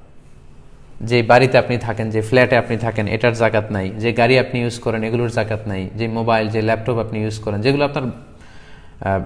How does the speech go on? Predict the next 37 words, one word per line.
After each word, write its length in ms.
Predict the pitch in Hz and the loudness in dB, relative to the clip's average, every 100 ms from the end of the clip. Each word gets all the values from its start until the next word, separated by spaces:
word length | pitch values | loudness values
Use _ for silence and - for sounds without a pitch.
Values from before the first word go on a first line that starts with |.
| 104 | -4
ব্যবহৃত, 580 | 110 143 147 139 117 | 4 4 6 2 2
ব্যবহার 400 | 92 104 120 135 | 0 2 4 4
করা 220 | - 120 104 | 2 0 0
লাগছে, 400 | 87 - 151 180 - - - - 120 | -2 -4 -6 -6 -12 -20 -20 -12 2
ব্যবহৃত 460 | 131 143 170 160 | 4 6 4 2
কোনো 280 | 165 156 151 | 0 0 0
জিনিসের 420 | 127 123 - 123 | 0 -2 0 0
জাকাত 320 | 110 104 113 110 | 2 2 2 2
দিতে 180 | 117 113 | -2 -2
হয় 220 | 107 107 | -2 -2
না, 140 | 92 - - - | -4 -6 -14 -8
except 500 | 110 - 143 151 - - - - - - - | -6 -2 -2 -2 -8 -18 -20 -20 -20 -18 -10
জুয়েলারি 480 | 113 135 127 120 113 | 0 4 4 4 2
এবং 200 | 107 104 | 0 -2
অর্নামেন্টস। 680 | - 104 92 87 90 - - - - - - - - - - | -4 -4 -4 -6 -10 -14 -16 -18 -20 -20 -20 -20 -20 -20 -10
অনেক 220 | 123 123 | -4 -2
বোনেরা 260 | 117 127 131 | 0 2 0
প্রশ্ন 280 | 131 123 127 | 0 -4 -4
করে 160 | 123 | -2
থাকেন 240 | 117 117 117 | -4 -2 -2
যে, 60 | |
"হুজুর, 240 | 117 113 113 | -2 -2 -2
আমার 220 | 110 117 | -2 -2
ব্যবহৃত 460 | 113 117 131 131 135 | 0 0 2 0 0
যে 160 | 123 | -2
স্বর্ণালংকার, 680 | 131 117 120 123 123 120 - 92 - - - - - - - - | -2 -2 0 0 -2 -2 -6 -6 -14 -20 -20 -20 -20 -20 -18 -10
জুয়েলারি 460 | 110 120 113 104 92 | -2 2 2 0 -2
বা 120 | 98 | -2
অর্নামেন্টস, 440 | 95 117 110 95 | -4 -2 -4 -4
এগুলোর 240 | 101 117 120 | -4 -4 -2
কি 120 | 120 | -2
জাকাত 280 | 117 117 123 | -2 -2 -4
দিতে 200 | 123 143 | -4 -4
হবে?" 260 | 143 147 - - - - - - - | 0 0 -2 -10 -20 -20 -20 -20 -6
এক্ষেত্রে 340 | 120 156 151 | -2 -2 0
দুইটা 320 | 139 135 135 127 | 0 0 2 0
মতামত। 400 | 117 107 95 | 0 -2 -4